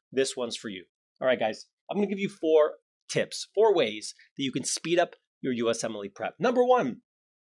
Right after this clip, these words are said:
make sure you identify the time frame you're working in. If you don't know how much time you have, you do not know what you can actually do in that time. For example, if you've got a year, it's a long time, but you've got a year, so you know what you're working with.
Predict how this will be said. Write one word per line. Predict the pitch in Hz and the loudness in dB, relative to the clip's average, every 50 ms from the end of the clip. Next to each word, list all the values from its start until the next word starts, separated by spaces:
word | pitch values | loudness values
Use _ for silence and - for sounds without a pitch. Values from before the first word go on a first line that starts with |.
| _ _ _ _ _ _ _ - - | _ _ _ _ _ _ _ -12 -6
make | 135 190 196 | -6 -6 -4
sure | - - 226 | -4 -8 -6
you | 214 233 220 | 0 2 2
identify | 170 123 - 120 117 110 - 127 120 | 2 2 2 0 -2 0 -2 -2 -2
the | 110 110 | -2 -4
time | - - - 170 170 160 | -8 -6 -4 -4 -4 -4
frame | - - 110 107 107 | -4 -6 -8 -8 -8
you're | 104 107 | -8 -6
working | 113 123 123 - - 95 | -4 -4 -4 -6 -10 -14
in. | 85 76 - _ _ _ _ _ _ _ _ - | -16 -16 -18 _ _ _ _ _ _ _ _ -18
If | - - | -10 -2
you | 143 214 269 277 | 2 4 8 10
don't | 269 247 208 165 151 | 10 10 10 8 4
know | 139 123 110 | 4 4 4
how | 104 - 170 | 4 2 0
much | 180 196 180 - - | -2 -2 -4 -4 -4
time | - - 160 156 156 | -4 -2 -2 -2 -2
you | 147 135 123 | -2 -2 -2
have, | 113 113 110 117 143 185 - _ _ _ _ _ _ | -2 0 0 0 0 -2 -6 _ _ _ _ _ _
you | 123 143 135 | -10 -8 -4
do | 110 139 139 | -2 0 4
not | 151 208 196 156 160 | 6 6 6 4 2
know | 151 180 233 214 139 110 101 107 113 - - _ _ - | 2 4 6 6 6 4 2 0 -4 -10 -16 _ _ -10
what | 117 117 147 165 - - | 2 4 4 4 4 0
you | - 135 156 156 | -6 -8 -8 -8
can | 156 165 160 - - | -6 -6 -8 -6 -4
actually | 131 127 - - - 131 113 101 - - | -4 -4 -2 -2 -4 -4 -6 -8 -4 4
do | 180 196 175 127 110 113 - | 8 8 8 8 6 2 -2
in | - 127 123 | -6 -4 -4
that | 123 123 - | -4 -4 -4
time. | - - 190 160 95 82 - _ _ _ _ _ | -4 -4 -2 -2 -2 -4 -10 _ _ _ _ _
For | - 208 | -4 -4
example, | 190 139 165 190 214 185 - 87 78 - _ _ _ _ _ | -2 2 0 0 0 0 -4 -8 -8 -10 _ _ _ _ _
if | - - 175 | -10 -6 -4
you've | 180 139 | -4 0
got | - 170 151 135 - - - | 4 4 4 4 4 0 -4
a | 139 | -8
year, | 127 123 127 139 185 226 254 - _ _ _ _ _ _ _ _ _ _ | -6 -2 0 2 2 0 -2 -6 _ _ _ _ _ _ _ _ _ _
it's | - 202 | 2 6
a | |
long | 196 185 170 165 147 | 6 6 6 6 4
time, | - 196 202 170 104 95 - _ _ _ _ | 4 4 4 4 2 -4 -8 _ _ _ _
but | - 131 127 | -8 -6 -6
you've | 127 117 | -6 -2
got | 107 139 127 | 2 2 2
a | 127 120 | 4 2
year, | 123 147 131 101 90 | 2 0 0 0 0
so | - - 120 | -2 -6 -6
you | 113 123 | -4 -2
know | 139 - 220 | 2 2 4
what | 202 202 175 | 4 4 4
you're | 143 139 131 | 2 0 2
working | 160 170 160 - 107 87 | 2 0 -2 -4 -10 -12
with. | 85 - - _ | -14 -16 -18 _